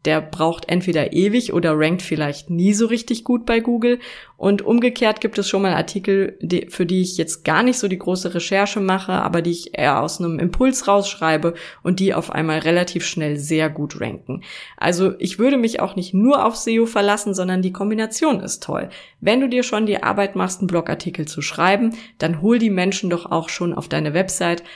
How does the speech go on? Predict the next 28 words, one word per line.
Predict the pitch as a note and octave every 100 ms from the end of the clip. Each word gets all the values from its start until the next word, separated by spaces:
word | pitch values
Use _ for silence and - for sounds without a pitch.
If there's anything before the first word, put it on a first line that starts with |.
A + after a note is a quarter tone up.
| -
indem | - E3 E3+ F3
du | E3+ E3+
sie | E3 E3+ E3 - -
in | E3+
Social | D#3 D#3 D#3+ D#3+
Media | F3 F3+ E3
abholst | - G#3+ - A3+ G#3+ G#3+ -
und | F#3
ihnen | D#3+ D#3
sagst, | D#3+ E3+ - -
hier | E3+
gibt | F3 D#3
es | -
einen | D3+
Blogartikel, | F3+ F#3 F3 - E3+ F3 E3+ - - -
der | D3
ist |
super | - F3+ D#3+
relevant | C#3+ C#3 D#3+ F#3+
für | F#3
dich, | D#3+ D#3 - - _ -
lies | F#3 F#3
ihn | E3+
dir | D#3 D3+
durch | D#3 E3+ E3+ -
unter | E3+ D3+
folgendem | D3+ D3+ D3 D3
Link. | C#3 D#3+ C#3